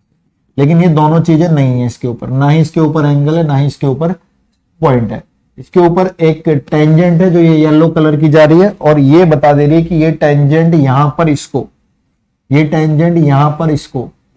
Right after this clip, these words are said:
A comma बी पर cut कर रही है, ये कह रहा है, ये tangent यहां पर इसको A comma बी पर कट कर रही है, तो भी slope निकल जाता है, तो भी येलो वाली line का slope होगा, जो ये tangent थी हमारी line,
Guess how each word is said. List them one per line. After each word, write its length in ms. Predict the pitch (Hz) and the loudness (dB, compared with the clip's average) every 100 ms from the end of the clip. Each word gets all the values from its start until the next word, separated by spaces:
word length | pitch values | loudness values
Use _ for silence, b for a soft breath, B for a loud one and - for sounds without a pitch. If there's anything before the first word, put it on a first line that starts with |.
| - | -4
A 140 | 151 | -2
comma 380 | 160 156 143 151 | 0 0 0 0
बी 200 | 139 135 | 0 -2
पर 200 | 131 165 | -2 -6
cut 280 | 170 147 - | -6 -8 -8
कर 120 | - | -10
रही 220 | 113 104 | -12 -12
है, 80 | 92 - _ _ 147 | -16 -20 _ _ -4
ये 140 | 156 | -4
कह 120 | 127 | -4
रहा 100 | 110 | -10
है, 80 | - - | -14 -6
ये 80 | 143 | -4
tangent 380 | 139 147 147 156 | -2 0 0 2
यहां 160 | 139 131 | 0 -2
पर 120 | 151 | -4
इसको 220 | 143 185 | -4 -2
A 100 | 147 | -2
comma 300 | 143 123 127 | -2 -6 -4
बी 160 | 120 113 | -4 -6
पर 120 | 123 | -10
कट 200 | 123 113 | -14 -14
कर 120 | - | -14
रही 140 | 123 | -12
है, 80 | 113 - _ _ - | -14 -16 _ _ -6
तो 120 | 156 | 0
भी 100 | 165 | 2
slope 340 | 175 160 165 165 | 2 2 2 2
निकल 280 | 151 156 | 0 2
जाता 240 | 151 147 156 | 2 2 0
है, 100 | 160 | 0
तो 160 | 165 | 0
भी 160 | 156 165 | 2 4
येलो 260 | 151 151 151 | 4 4 4
वाली 200 | 151 156 | 2 0
line 240 | 147 147 | -2 -4
का 80 | 156 | -4
slope 380 | - 139 147 139 | -2 -2 0 -2
होगा, 240 | 135 165 | -4 -4
जो 180 | 156 139 | -6 -2
ये 100 | 139 | -2
tangent 600 | 139 139 135 143 143 135 | 0 -2 0 0 -2 -2
थी 40 | |
हमारी 300 | 156 139 135 | -2 -2 0
line, 180 | 135 151 | -2 -4